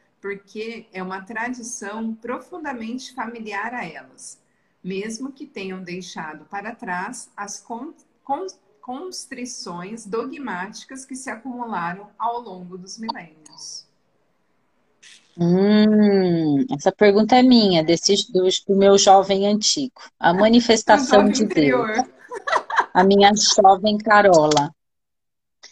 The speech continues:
Speaker 2: Sou um cristão que admira profundamente,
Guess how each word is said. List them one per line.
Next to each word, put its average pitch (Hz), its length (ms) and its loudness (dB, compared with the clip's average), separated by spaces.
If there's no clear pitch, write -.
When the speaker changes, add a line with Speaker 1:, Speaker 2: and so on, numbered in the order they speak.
Speaker 2:
Sou 440 540 8
um 370 60 0
cristão 247 680 6
que 277 140 2
admira 277 640 6
profundamente, 311 1300 4